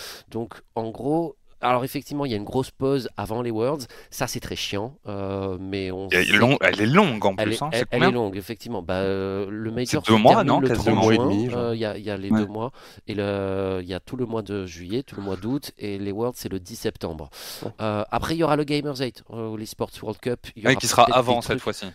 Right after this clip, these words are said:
Speaker 1: Oui, qui sera, qui sera avant, qui sera, euh,
Speaker 2: Ok.
Speaker 1: soit en juillet, soit en août. Donc... à,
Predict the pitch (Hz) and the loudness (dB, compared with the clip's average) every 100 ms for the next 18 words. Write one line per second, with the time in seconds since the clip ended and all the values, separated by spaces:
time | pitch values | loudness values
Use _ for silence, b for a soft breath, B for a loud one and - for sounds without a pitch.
0 | - 117 - 107 - - 117 - 110 98 | -8 -8 -8 -10 -10 -10 -10 -6 -6 -4
1 | 90 - 92 - 101 98 92 90 87 90 | -8 -10 -12 -4 -2 0 -2 -2 -4 -6
2 | - 101 104 92 92 101 - 104 85 78 | -8 -6 -6 -6 -6 -8 -6 -8 -8 -10
3 | 73 - B B B - - 113 107 - | -14 -18 B B B -14 -8 -8 -8 -14
4 | - - - _ _ - - | -20 -20 -20 _ _ -14 -10